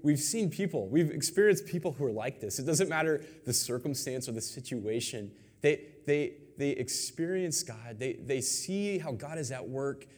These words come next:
in the midst of any circumstances. There's always this redemptive edge to it. And it's, like, life-giving when you're around them. Then the opposite is true of some people.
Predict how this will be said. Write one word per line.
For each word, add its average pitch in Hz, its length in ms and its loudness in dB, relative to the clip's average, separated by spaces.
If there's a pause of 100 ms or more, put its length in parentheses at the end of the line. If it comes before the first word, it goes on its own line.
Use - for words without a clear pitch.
(140)
in 139 80 -2
the 143 80 2
midst 147 260 0
of 131 140 -4
any 185 220 -4
circumstances. 123 840 -4
There's 123 160 -4
always 151 320 0
this 139 160 0
redemptive 135 640 -4
edge 127 340 -4
to - 120 -12
it. - 340 -18 (960)
And 147 80 -4
it's, - 140 -2
like, 127 180 -6
life-giving 143 1040 -10 (1200)
when 117 120 -8
you're 123 140 -4
around - 340 -18
them. - 120 -20 (1600)
Then 135 140 0
the 131 100 4
opposite 139 400 0
is 104 120 -4
true 113 220 -4
of 98 80 -6
some 104 200 -8
people. - 320 -16